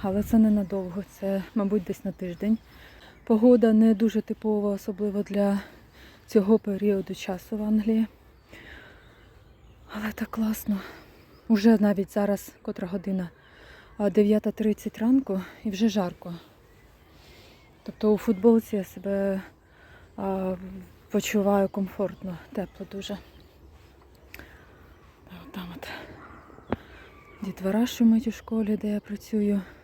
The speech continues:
Через півтори години мені вже треба буде там. А зараз тут на пагорбі присіла, каву поп'ю, прийму сонячні ванни та піду. Піду додому спочатку, потім на роботу.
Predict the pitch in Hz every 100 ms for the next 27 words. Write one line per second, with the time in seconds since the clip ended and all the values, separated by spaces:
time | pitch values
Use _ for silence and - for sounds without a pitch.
0 | _ - - 220 196 - - 208 196 202
1 | 190 220 208 190 185 196 196 190 - -
2 | - - - - 208 196 180 196 202 -
3 | 190 185 - - - - - - - -
4 | - 202 208 - 208 - - - - -
5 | - - - - 214 214 202 185 - -
6 | - 196 - 269 269 262 - - - -
7 | 196 185 190 - - 214 262 294 - -
8 | - - - - - - - - - -
9 | - - 226 220 220 220 208 196 - -
10 | 214 208 - 202 190 214 233 226 220 214
11 | 208 196 196 - 196 180 170 165 - -
12 | - - - - - - 196 202 180 180
13 | 269 285 - 240 233 214 - 185 196 -
14 | 190 185 180 180 175 170